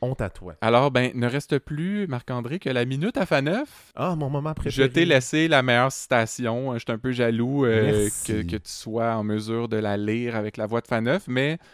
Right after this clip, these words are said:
Speaker 2: euh, moi, la mienne, c'est... Euh, ben, tu sais, quand Gabriel revient, là, puis là, tout le monde dit que l'enquête sur Dujardin, c'est leur priorité, puis qu'ils mettent cent pour cent de leur temps là-dessus. Ben, c'est Florence qui dit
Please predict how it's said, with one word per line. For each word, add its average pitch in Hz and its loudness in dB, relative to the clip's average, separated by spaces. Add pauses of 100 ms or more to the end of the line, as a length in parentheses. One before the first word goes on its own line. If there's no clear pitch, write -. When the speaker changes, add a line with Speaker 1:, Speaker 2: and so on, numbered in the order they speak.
(160)
Speaker 2:
euh, 110 4
moi, 123 0
la 123 0
mienne, 131 -2
c'est... 135 -4
Euh, 107 0
ben, 110 -2
tu 104 -8
sais, - -8
quand 120 -2
Gabriel 107 0
revient, 104 -4
là, 107 -6
puis - -12
là, 110 -2
tout 113 -10
le 107 -6
monde 107 -6
dit 107 -12
que 104 -2
l'enquête 104 -6
sur 104 -12
Dujardin, 104 -10
c'est 92 -10
leur 98 -8
priorité, - -14
puis - -20
qu'ils 110 -12
mettent 104 -8
cent 107 -6
pour - -14
cent 107 -6
de 107 -8
leur 98 -10
temps 110 -6
là-dessus. 101 -10 (380)
Ben, 113 -2
c'est 131 -4
Florence 135 0
qui 117 -12
dit 123 -8